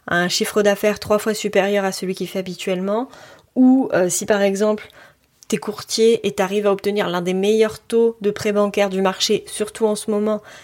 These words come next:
eh ben, euh, tu postes le taux que tu viens d'obtenir pour ton client, et là, c'est concret. C'est concret. Tu peux dépersonnifier ton client, c'est-à-dire que t'es pas obligé de donner son vrai nom, son vrai prénom, tu peux lui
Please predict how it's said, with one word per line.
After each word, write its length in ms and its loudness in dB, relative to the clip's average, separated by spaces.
eh 80 6
ben, 380 2
euh, 160 -2
tu 180 -10
postes 480 0
le 140 -2
taux 120 -2
que 80 -6
tu 100 -8
viens 120 0
d'obtenir 420 -4
pour 120 -8
ton 140 -6
client, 320 -2
et 140 0
là, 160 0
c'est 200 -4
concret. 640 0
C'est 180 0
concret. 480 -2
Tu 160 -2
peux 380 2
dépersonnifier 840 2
ton 120 0
client, 280 -2
c'est-à-dire 360 -2
que 100 2
t'es 140 -4
pas 140 4
obligé 240 0
de 60 -2
donner 220 2
son 140 -6
vrai 160 -4
nom, 100 0
son 160 -4
vrai 140 -4
prénom, 340 -2
tu 120 -10
peux 120 -2
lui 200 -2